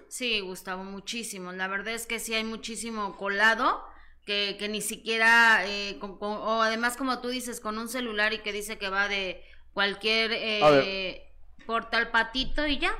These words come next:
Speaker 2: Salgo de, del velorio de Polo Polo, ya platico con los compañeros de la prensa, pido mi carro en el ballet parking y se acer-, y se acerca un cuate y me dice,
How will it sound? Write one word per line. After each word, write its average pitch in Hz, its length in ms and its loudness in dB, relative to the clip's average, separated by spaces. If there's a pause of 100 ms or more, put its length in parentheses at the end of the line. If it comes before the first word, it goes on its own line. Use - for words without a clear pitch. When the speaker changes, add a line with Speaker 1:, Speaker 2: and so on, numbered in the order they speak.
(460)
Speaker 2:
Salgo 175 560 8
de, 123 960 4 (1040)
del 123 240 0
velorio 139 480 4
de 107 880 0 (1160)
Polo 135 340 6
Polo, 175 340 8
ya 143 300 6
platico 117 460 -2
con 113 100 0
los 101 80 -6
compañeros 113 440 0
de 120 80 0
la 120 180 4
prensa, 151 300 2
pido 131 200 4
mi 123 100 -4
carro 151 600 8 (1080)
en 135 100 -2
el 131 60 0
ballet 147 300 6
parking 147 380 6 (420)
y 120 100 -2
se 127 80 4
acer-, 143 340 2
y 135 80 -2
se 120 80 -2
acerca 139 300 -2
un 135 80 -4
cuate 135 300 4
y - 20 -8
me 135 120 -2
dice, 135 260 -2